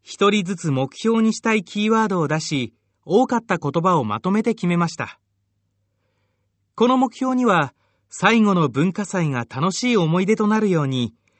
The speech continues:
仲良く悔いのないように頑張って成功させたいという思いが込められています。喧嘩してしまっては楽しくないし、全力で頑張らなかったために悔いが残ってしまったとしても、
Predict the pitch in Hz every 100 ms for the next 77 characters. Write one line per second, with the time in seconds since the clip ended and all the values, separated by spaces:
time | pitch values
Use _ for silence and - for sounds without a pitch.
0 | _ _ _ 120 180 208 180 147 - 120
1 | - 240 247 220 185 233 233 226 190 151
2 | 139 170 196 240 - 151 - 143 175 220
3 | 214 196 190 220 226 226 196 175 156 147
4 | 156 180 165 127 127 139 165 160 127 101
5 | 104 - - _ _ _ _ _ _ _
6 | _ _ _ _ _ _ _ 165 185 202
7 | 208 - 214 208 208 - 214 170 151 170
8 | 202 - 165 175 160 147 131 - _ _
9 | _ _ 143 156 240 254 262 262 196 208
10 | 233 269 262 247 208 180 165 165 185 196
11 | 170 156 - 262 247 196 165 233 233 208
12 | - 165 175 208 180 156 - 160 127